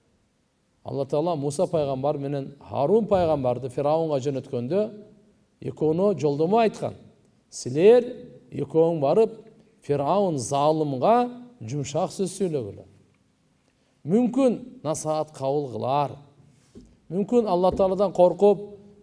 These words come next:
күнәлер таштап, адам болып қалар деген. Демек, жұмшақ сөйлесе,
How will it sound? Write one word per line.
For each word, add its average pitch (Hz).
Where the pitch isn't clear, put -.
күнәлер 170
таштап, 160
адам 147
болып 147
қалар 156
деген. 156
Демек, 165
жұмшақ 151
сөйлесе, 196